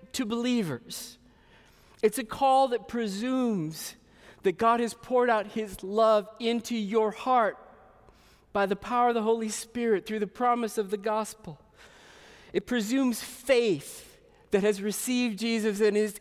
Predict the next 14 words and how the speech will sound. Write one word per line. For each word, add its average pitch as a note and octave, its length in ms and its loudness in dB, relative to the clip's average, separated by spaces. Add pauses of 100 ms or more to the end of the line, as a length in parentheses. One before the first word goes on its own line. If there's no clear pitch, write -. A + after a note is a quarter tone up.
inclined A#3+ 640 0
to A3+ 60 -4
hear A#3+ 240 -2
what A3+ 160 -2
he G#3+ 60 -4
says. G3+ 840 -2 (1160)
And, G3+ 140 -2
and A#3+ 180 0
it's B3 180 -2
a B3+ 60 -4
call C4+ 360 2
for B3+ 220 2 (140)
more B3+ 560 4
love D#3+ 600 -2